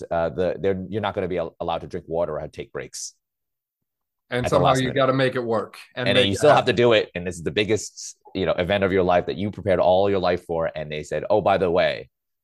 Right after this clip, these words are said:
Speaker 1: no water, no breaks, handicap, tie your hand behind your back, and we're not gonna tell you how long it's gonna end."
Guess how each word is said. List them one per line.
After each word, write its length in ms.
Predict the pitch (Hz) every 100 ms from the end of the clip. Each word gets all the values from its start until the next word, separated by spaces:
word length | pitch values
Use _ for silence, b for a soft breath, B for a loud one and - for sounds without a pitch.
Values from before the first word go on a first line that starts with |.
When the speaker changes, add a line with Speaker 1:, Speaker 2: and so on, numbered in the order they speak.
| -
Speaker 1:
no 200 | 80 117
water, 440 | 135 107 104 101 87
no 160 | 104
breaks, 540 | 98 95 90 - - - _ _ _ _ _
handicap, 600 | 110 113 123 104 90 - -
tie 160 | 101
your 120 | 104 107
hand 240 | 98 87
behind 240 | 87 87
your 60 | 85
back, 340 | 78 76 71 _ _ _ -
and 180 | 80 80
we're 100 | 92
not 120 | 101
gonna 120 | 95
tell 160 | 90 87
you 100 | 82
how 120 | 85
long 180 | 78 78
it's 80 | -
gonna 180 | 73
end." 220 | 60 60